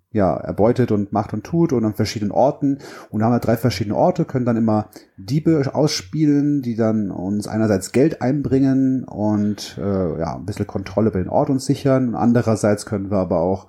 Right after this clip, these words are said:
dann, äh, Ausrüstungsgegenstände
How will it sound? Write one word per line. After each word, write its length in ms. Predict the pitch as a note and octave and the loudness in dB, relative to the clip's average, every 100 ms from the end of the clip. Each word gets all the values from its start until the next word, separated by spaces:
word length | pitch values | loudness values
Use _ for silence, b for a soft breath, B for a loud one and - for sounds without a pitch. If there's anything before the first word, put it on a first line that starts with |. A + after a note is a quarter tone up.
| B B B B | B B B B
dann, 280 | G2+ G2 F2+ | -2 0 0
äh, 360 | - F2 F2+ E2 | -2 -2 -2 0
Ausrüstungsgegenstände 1400 | C3 D3+ - D3+ - C3 - B2+ B2+ - A#2+ A#2+ A#2+ A#2+ | 2 0 0 -2 0 -2 0 -2 -2 -2 0 2 2 2